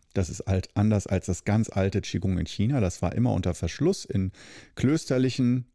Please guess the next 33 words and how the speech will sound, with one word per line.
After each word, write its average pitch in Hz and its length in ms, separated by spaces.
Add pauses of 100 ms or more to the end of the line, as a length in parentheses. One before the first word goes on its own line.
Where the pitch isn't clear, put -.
Anlagen 110 560
oder 113 320
auch 98 320
in 101 320
Familien, 101 1040
äh, 92 280
Systemen, 95 680 (460)
dass - 400
das - 340
in 107 280
Familien 95 520
geheim 90 300
gehalten 85 380
wurde 85 220
und 82 140
nur 92 220 (100)
innerhalb 98 480
der 92 120
Familie 92 560
oder 92 280
innerhalb 92 360
der 90 120
Klostermauern 82 840 (100)
weitergegeben 80 840 (300)
wurde, 87 380 (460)
aber 101 220
nicht 110 220
einfach 101 300
so - 160
Kurse 98 480
für - 160
die 85 120
Öffentlichkeit. 82 920